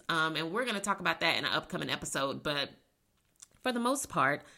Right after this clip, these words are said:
um, the gym is a really great place, obviously, to get a really good workout in without having to invest in all that equipment yourself. Working out at home, some of the things that I don't like is that I'm still home.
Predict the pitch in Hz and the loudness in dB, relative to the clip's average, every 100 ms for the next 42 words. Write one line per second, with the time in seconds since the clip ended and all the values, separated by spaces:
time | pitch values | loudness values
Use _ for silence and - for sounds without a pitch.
0 | - 160 160 160 160 175 175 254 254 214 | -4 2 6 4 4 0 0 0 0 0
1 | 208 165 185 185 156 156 151 - 151 139 | 0 0 2 2 2 0 -2 0 0 0
2 | - 147 139 135 - 135 139 147 151 147 | 2 4 4 2 -2 -2 -4 -2 0 0
3 | 151 151 156 - 165 190 190 190 185 185 | 0 0 0 0 2 2 4 2 2 -2
4 | 135 - 160 165 165 147 143 151 139 139 | -4 6 6 6 2 -2 -2 -4 -2 -2
5 | 143 147 131 135 135 - - - 117 131 | -2 0 2 2 -2 -2 -2 -2 -6 -4
6 | - 82 - - - - - _ _ _ | -2 -2 -4 -12 -20 -20 -20 _ _ _
7 | _ _ 165 214 302 320 277 262 247 214 | _ _ 0 2 2 4 6 6 4 4
8 | 339 311 165 147 175 175 - 170 165 160 | 6 6 6 4 0 0 2 2 0 0
9 | 165 147 147 151 135 135 135 131 143 139 | 2 2 0 0 0 0 -2 -2 0 0
10 | 208 - 151 151 156 185 180 - 233 240 | 0 -4 -4 0 0 0 -2 0 0 2
11 | 262 302 127 127 | 2 2 0 -6